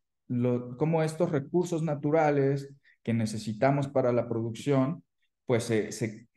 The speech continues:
tienen un con-, tienen el contexto desde el ecosistema, ¿no?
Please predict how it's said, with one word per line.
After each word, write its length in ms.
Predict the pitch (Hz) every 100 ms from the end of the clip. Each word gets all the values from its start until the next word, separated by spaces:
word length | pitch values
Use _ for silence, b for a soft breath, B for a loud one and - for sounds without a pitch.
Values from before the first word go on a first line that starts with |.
| -
tienen 320 | 135 135 135
un 140 | 139
con-, 300 | 135 131 120
tienen 320 | 143 147 151 139
el 280 | 113 107
contexto 800 | - 120 120 131 160 - - 135
desde 220 | 123 110
el 80 | 107
ecosistema, 720 | 104 113 113 107 - 139 110
¿no? 280 | 117 160 -